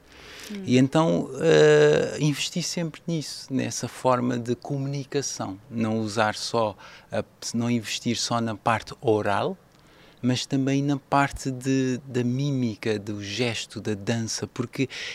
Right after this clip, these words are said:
Speaker 2: é muito importante nós sabermos, eh, utilizar e usufruir do nosso corpo. Eh,
Speaker 1: Hum.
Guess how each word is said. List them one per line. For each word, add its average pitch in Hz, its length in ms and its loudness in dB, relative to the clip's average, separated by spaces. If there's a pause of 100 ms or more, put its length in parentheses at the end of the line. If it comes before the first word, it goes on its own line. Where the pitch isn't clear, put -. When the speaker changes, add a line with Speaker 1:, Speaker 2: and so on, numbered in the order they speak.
(160)
Speaker 2:
é 143 100 4
muito 147 460 4
importante 120 960 0
nós 120 320 2
sabermos, 120 580 6 (480)
eh, 117 480 6 (420)
utilizar 135 920 2 (480)
e 135 120 0
usufruir 139 800 -2
do 113 140 -4
nosso 107 360 -4
corpo. - 380 -8 (380)
Eh, 110 460 -2
Speaker 1:
Hum. 147 80 -16